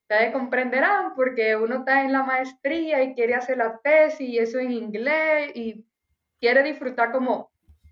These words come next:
"Wow, por fin estoy en un sitio, ya no me tengo que mudar más, ya no tengo que moverme".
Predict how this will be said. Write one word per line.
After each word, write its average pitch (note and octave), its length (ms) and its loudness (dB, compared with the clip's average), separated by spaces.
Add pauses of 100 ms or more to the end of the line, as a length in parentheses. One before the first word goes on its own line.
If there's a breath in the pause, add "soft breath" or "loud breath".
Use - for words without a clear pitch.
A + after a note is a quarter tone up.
"Wow, G#3 340 0
por G3 160 -8
fin C#4 220 -4
estoy G3+ 200 -4
en G#3 100 -6
un G3 120 -10
sitio, B3+ 360 -12
ya E3+ 100 -8
no G3+ 100 -8
me A3+ 80 -6
tengo A3 240 -6
que G#3+ 80 -8
mudar F#3 380 -8
más, B3 280 -4
ya F#3+ 100 -8
no G3+ 100 -10
tengo G#3 240 -10
que - 80 -14
moverme". G3 520 -6